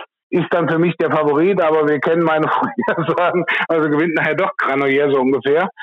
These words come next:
Nein, also das ist schon ein Spiel, das kann man genauso gut und guten Gewissens auch sagen, das könnte es auch in Köln beim Champions League Final vorgeben oder in einem Champions League Viertelfinale. Also beide Mannschaften haben auf jeden Fall die Klasse, um da eben auch in der Champions League mitzuspielen. Und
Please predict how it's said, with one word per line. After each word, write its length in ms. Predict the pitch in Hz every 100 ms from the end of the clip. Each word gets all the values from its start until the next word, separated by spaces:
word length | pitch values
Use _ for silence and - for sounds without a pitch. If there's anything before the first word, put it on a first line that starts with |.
| - -
Nein, 260 | 123 151 135
also 220 | 139 143
das 160 | 151
ist 100 | 160
schon 260 | 151 160 175
ein 280 | 156 151 147
Spiel, 500 | - 151 180 196 180
das 120 | 151 -
kann 160 | 156 165
man 160 | 170
genauso 400 | 165 151 196 196 180
gut 360 | 180 196 190
und 480 | 160 165 180 175 165
guten 260 | 202 220 196
Gewissens 400 | 170 196 196 175
auch 140 | 156
sagen, 320 | 160 175 175 - - -
das 140 | 143 -
könnte 300 | 160 180 180
es 120 | 160
auch 140 | 160 151
in 80 |
Köln 340 | 127 165 180 185
beim 160 | 170
Champions 300 | 165 240 269
League 160 | 165 135
Final 240 | 135 127 110
vorgeben 440 | 131 127 131 127
oder 160 | 135 143
in 80 | 147
einem 160 | 147 143
Champions 280 | 165 170 -
League 120 | 165
Viertelfinale. 680 | 185 202 196 143 127 123 123 - - - -
Also 260 | 143 143 143
beide 240 | 143 185
Mannschaften 500 | 170 170 180 165 -
haben 120 | 156
auf 120 | 156 135
jeden 220 | 165 165
Fall 140 | 156
die 100 | 143
Klasse, 460 | 143 143 147 185 175 - _ -
um 180 | 160 170
da 140 | 165
eben 220 | 156 156 151
auch 160 | 151
in 60 | 156
der 120 | 147
Champions 320 | 156 151 135
League 140 | 156 147
mitzuspielen. 640 | 160 - 202 117 110 101
Und 240 | 110 110